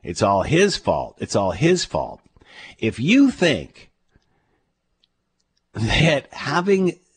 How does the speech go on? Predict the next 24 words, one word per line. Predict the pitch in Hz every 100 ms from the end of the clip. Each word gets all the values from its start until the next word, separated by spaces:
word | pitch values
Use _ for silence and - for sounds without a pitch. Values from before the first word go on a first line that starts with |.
| - -
the | 110 110
trucks | - 151 170 - - - _ _ _ _ _ - _
on | 123 131 139
the | 120
Hill | 110 95 64 62 - _ _ _
and | 107 104
what's | 143 180
been | - 151
going | 135 143 143
on | 131 127 127
for | 117
the | 104
last | 101 92 90
nineteen | 101 110 127 - 135 120 117
days, | 110 104 80 90
what | 107
transpre-, | - 139 143 139 - 131 131 120
uh, | 110 113 -
transpired | 147 147 139 139 143 143
and | 123
spread | - - 131 127
to | 123
other | 170 143
borders | 90 71 57 65 -